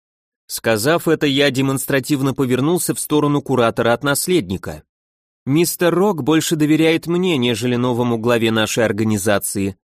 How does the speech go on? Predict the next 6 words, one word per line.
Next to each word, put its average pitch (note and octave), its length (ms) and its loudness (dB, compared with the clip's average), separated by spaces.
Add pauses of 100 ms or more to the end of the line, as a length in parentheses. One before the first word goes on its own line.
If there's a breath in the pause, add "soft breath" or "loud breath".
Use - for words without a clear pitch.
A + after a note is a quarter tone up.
(180)
абсолютно A#2+ 640 -2
правильно B2 520 2
интерпретировала A2 880 0
мой G#2 180 0
взгляд G2+ 380 -2
девушка. G#2 600 -4